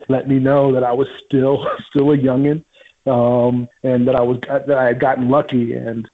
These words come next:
you know, tomorrow is another day, and so forth and so on. So that, um,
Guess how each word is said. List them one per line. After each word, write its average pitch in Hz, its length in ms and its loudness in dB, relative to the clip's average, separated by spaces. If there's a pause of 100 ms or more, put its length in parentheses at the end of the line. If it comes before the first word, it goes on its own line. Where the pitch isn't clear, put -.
(160)
you 127 160 -2
know, 120 340 -6 (220)
tomorrow 135 720 0
is 127 140 0
another 131 260 2
day, 127 340 0
and 120 200 -8
so 117 140 0
forth 120 340 -4
and 120 180 -4
so 117 180 -2
on. 117 220 -8 (720)
So 156 340 0 (280)
that, 165 360 -2 (260)
um, 131 560 0